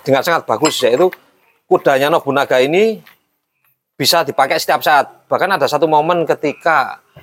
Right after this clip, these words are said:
eh, itu jam malam dan semuanya sudah tertidur. No-, No-, Nobunaga ini sangat unik. Jadi dia pim-, pemimpin yang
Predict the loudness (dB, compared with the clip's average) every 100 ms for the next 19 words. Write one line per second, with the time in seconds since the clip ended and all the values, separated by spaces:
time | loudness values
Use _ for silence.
0 | _ _ _ _ _ -10 -4 -2 -2 0
1 | 0 0 -2 -6 -4 -6 -4 -2 -2 -4
2 | -6 -6 -4 -4 0 0 0 -4 -10 -14
3 | -10 -8 -8 -10 -8 -6 -6 -4 -4 -4
4 | -4 -6 2 2 2 -4 -8 -10 _ _
5 | _ _ -2 -2 0 -2 0 -2 -2 -4
6 | -2 0 2 2 -2 -6 -4 -4 -2 -4
7 | -6 _ -8 -4 -4 -4 -4 -4 -6 -8
8 | -8 -4 -2 0 0 -2 -2